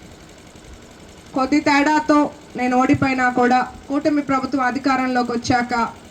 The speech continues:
ఎప్పుడు కూడా ఎలక్షన్ హామీలన్నింటినీ మేము ఎట్లయితే నిలబెట్టుకుంటున్నామో అట్లాగే మేము పర్సనల్గా ఆర్ఎంపీలకు ఇచ్చిన మాటను నిలబెట్టుకొని ఎంఆర్ఓ గారి సహకారంతో ఈ స్థలం కేటాయించడం,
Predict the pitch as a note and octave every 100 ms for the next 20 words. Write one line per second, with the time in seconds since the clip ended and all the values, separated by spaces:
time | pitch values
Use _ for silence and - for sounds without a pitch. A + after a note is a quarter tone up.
0 | A#3 A#3+ - D#4+ D#4 D4 C#4+ C#4+ - G#3
1 | - - - - - - - - - A3
2 | B3+ - D4 C#4+ C4 C4 B3+ B3 C4 C4+
3 | C4+ C4 B3+ A#3+ A#3 C4 B3+ B3+ A#3+ A#3+
4 | A#3+ A#3+ B3 B3 A#3+ A#3+ A#3 C#4+ D4 D4+
5 | C#4+ C#4 B3+ - D#4+ E4 D#4+ D#4 C#4+ -
6 | - - - - B3+ C#4 D4+ C#4 C4+ C#4
7 | - - D#4 C#4 B3+ C#4 D4 D#4+ D4 C4
8 | C4+ D4 D4 D4 C#4 D4+ D#4 - - -
9 | - - - - - B3 C#4 C#4 C#4+ C#4
10 | C4+ C#4 C#4 D4 C#4+ C#4 C#4 C#4+ C4+ -
11 | - C4 - C4 C4 C#4+ C#4+ C4 C4+ C4
12 | C4 B3+ - B3+